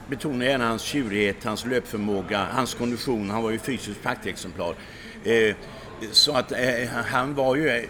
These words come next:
en av de riktigt stora. Eh, sedan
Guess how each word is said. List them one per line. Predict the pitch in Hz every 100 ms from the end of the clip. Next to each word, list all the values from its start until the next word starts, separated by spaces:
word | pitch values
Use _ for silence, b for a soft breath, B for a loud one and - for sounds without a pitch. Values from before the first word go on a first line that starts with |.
| -
en | 131 120 104 101
av | 104 95
de | 104
riktigt | 104 85
stora. | - 113 87 87 85 B B B
Eh, | - 110 110 120 117 - - - - -
sedan | - 170 160